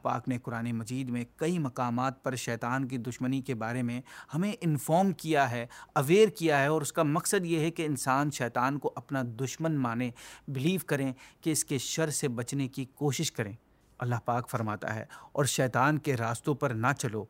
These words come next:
بے شک وہ تمہارا کھلا دشمن ہے، وہ تمہیں صرف برائی اور بے حیائی کا حکم دے گا اور یہ حکم دے گا کہ تم اللہ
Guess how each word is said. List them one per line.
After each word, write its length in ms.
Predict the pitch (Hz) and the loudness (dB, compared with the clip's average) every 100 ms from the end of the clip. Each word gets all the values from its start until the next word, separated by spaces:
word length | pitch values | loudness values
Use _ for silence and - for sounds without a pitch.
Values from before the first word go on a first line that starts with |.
| - - - | -14 -20 -2
بے 160 | 143 | 2
شک 320 | 156 - 135 - - _ | 4 4 2 -2 -20 _
وہ 60 | 180 | -6
تمہارا 480 | - 139 127 156 | 0 2 4 2
کھلا 420 | 165 - - 208 156 | 0 -2 0 4 4
دشمن 380 | 139 - 127 | 0 -2 -4
ہے، 140 | 104 104 - - - | -4 -10 -16 -20 -8
وہ 80 | 139 | -8
تمہیں 360 | - 123 127 113 - _ | -4 -4 -2 -4 -10 _
صرف 320 | - 180 143 | 2 2 0
برائی 520 | 127 117 123 127 156 143 | -6 -4 0 2 2 -2
اور 180 | - 143 | -2 -2
بے 240 | 131 127 135 | -2 -2 -4
حیائی 260 | 110 120 143 | -4 -2 -2
کا 180 | 147 135 | -2 -2
حکم 300 | 123 127 175 | -2 0 0
دے 140 | 143 135 | 2 2
گا 80 | 151 | 4
اور 140 | 156 | 4
یہ 220 | 156 175 208 | 4 4 4
حکم 280 | 165 185 | 4 2
دے 160 | 156 151 | 2 2
گا 140 | 127 110 - - | 0 -4 -8 -16
کہ 100 | - | -10
تم 160 | 139 165 - | 0 0 0
اللہ 280 | 139 139 | 0 -2